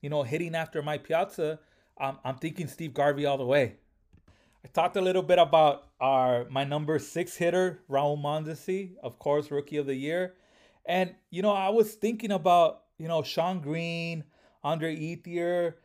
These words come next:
but, you know, Reggie Smith, but this is my starting nine, okay? And I've told you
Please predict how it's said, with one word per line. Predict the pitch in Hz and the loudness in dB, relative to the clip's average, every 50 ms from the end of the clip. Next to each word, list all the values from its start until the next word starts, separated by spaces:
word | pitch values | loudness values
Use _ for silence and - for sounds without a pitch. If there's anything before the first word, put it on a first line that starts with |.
| _ _ _ _ | _ _ _ _
but, | - 160 165 160 151 - - - _ _ _ _ _ _ _ _ _ _ _ _ _ _ _ _ _ _ _ _ _ - | 0 2 2 2 2 0 -4 -10 _ _ _ _ _ _ _ _ _ _ _ _ _ _ _ _ _ _ _ _ _ -14
you | 160 156 160 | -12 -10 -8
know, | 165 160 156 | -6 -4 -4
Reggie | 147 127 139 151 170 156 151 170 156 | -2 2 4 4 4 4 0 -8 -10
Smith, | - - 127 127 139 147 160 170 175 175 170 170 - _ _ _ _ _ _ _ _ - | -10 -12 -10 -6 -4 -2 0 2 2 2 2 0 -4 _ _ _ _ _ _ _ _ -2
but | 170 170 165 165 - - _ _ _ _ _ _ _ _ _ - | 0 0 0 0 -4 -8 _ _ _ _ _ _ _ _ _ 2
this | 147 196 226 220 | 4 4 4 6
is | 247 165 131 | 2 -2 0
my | 147 160 170 180 | 4 6 6 6
starting | 170 - - 170 143 131 123 123 | 6 4 2 2 2 2 0 0
nine, | 127 120 113 110 113 | 0 0 0 -2 -6
okay? | 107 - - 151 160 175 170 - _ _ _ _ _ _ _ _ | -6 0 2 4 4 4 2 -2 _ _ _ _ _ _ _ _
And | 156 160 165 156 139 - - _ _ _ _ _ _ _ | -2 0 0 0 -2 -6 -14 _ _ _ _ _ _ _
I've | - 143 147 - - | -6 -6 -6 -8 -6
told | - - 180 190 196 196 | -2 2 4 4 4 4
you | 175 170 156 135 123 127 | 2 0 -2 -2 -2 -4